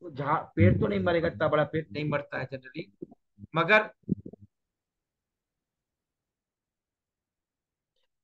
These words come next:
मगर उसकी, उसकी जो आउटपुट है, उसका yield है, क्या हो जाए? कम हो जाए। जैसे बरसात हुई तो,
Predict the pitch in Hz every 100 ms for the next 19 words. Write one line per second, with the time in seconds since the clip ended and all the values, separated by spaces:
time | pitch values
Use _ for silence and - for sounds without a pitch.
0 | - 165 202 202 - 160 _ _ _ 196
1 | - 220 202 - 196 190 - 233 214 175
2 | 175 165 165 185 - 202 214 185 175 156
3 | 135 - _ 180 180 185 185 - 170 147
4 | 139 123 - _ _ _ _ _ _ _
5 | _ _ 175 180 170 170 202 196 202